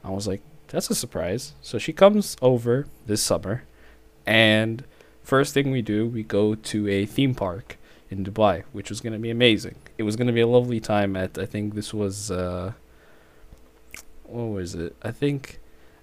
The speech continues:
I think this was probably, um,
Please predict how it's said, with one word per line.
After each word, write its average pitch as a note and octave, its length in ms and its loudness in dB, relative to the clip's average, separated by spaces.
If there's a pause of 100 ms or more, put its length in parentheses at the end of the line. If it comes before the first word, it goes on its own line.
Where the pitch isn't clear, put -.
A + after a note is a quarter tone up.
I - 80 0
think - 340 -2
this - 200 -4
was A#2 320 -4 (160)
probably, A#2+ 960 0 (880)
um, G#2+ 760 0